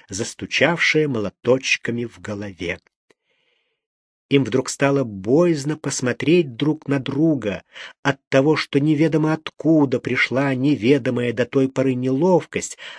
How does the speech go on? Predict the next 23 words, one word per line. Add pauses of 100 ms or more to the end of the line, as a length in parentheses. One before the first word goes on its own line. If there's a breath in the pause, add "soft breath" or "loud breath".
а
может, (260 loud breath)
и
стыд
за
себя, (380 loud breath)
а
вместе
с
ними
и
будто
бы
чувство
вины
друг
перед
другом, (340 loud breath)
вроде
бы
как (220 soft breath)
за
недолюбовь.